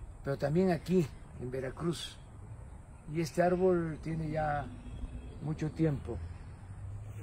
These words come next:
Estas son de las cosas maravillosas, eh, de la vida y de la diversidad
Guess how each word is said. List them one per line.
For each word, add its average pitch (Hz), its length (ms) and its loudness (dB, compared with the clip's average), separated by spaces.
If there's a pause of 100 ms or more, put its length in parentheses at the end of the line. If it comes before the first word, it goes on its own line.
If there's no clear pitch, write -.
(120)
Estas 170 420 4
son 170 220 6
de 160 100 6
las - 640 -4 (160)
cosas 151 600 0 (540)
maravillosas, 135 880 2 (1120)
eh, 117 680 0 (300)
de 120 140 2
la 131 120 4
vida 151 440 8 (1900)
y 127 560 0
de 117 800 2 (360)
la 127 140 2
diversidad 135 800 2